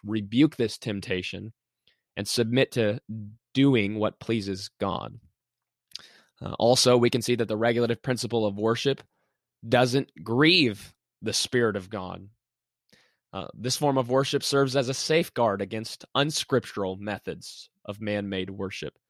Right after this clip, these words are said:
The normative principle, as I mentioned, can be a slippery slope for allowing, uh, contradicting methods of how God is to be worshiped. So either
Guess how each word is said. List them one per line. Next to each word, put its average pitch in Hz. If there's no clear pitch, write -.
The 113
normative 143
principle, 127
as 110
I 110
mentioned, 113
can 107
be 110
a 104
slippery 123
slope 123
for 120
allowing, 117
uh, 98
contradicting 131
methods 120
of 110
how 123
God 120
is 117
to 110
be 101
worshiped. 107
So 101
either 131